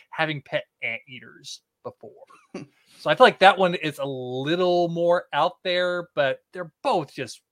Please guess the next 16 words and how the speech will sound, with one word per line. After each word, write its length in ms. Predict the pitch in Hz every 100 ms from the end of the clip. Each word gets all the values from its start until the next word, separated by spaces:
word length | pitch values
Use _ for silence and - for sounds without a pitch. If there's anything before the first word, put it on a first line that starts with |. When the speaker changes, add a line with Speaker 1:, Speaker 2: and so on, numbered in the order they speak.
| 214
Speaker 1:
really 260 | 220 143
strange. 840 | 113 - - 117 _ _ _ - _ _ _ _ _
And 100 | 147
to 60 | 196
have 240 | 285 190
both 260 | 185 196 190
of 60 |
them 140 | 156 147
is 120 | 160
even 380 | 151 131 123 127 _
<laughs> 180 | - -
weirder. 480 | 277 - 539 190 - -
It's, 160 | 208
like, 140 | 226 208
such 220 | 226
an 100 | 208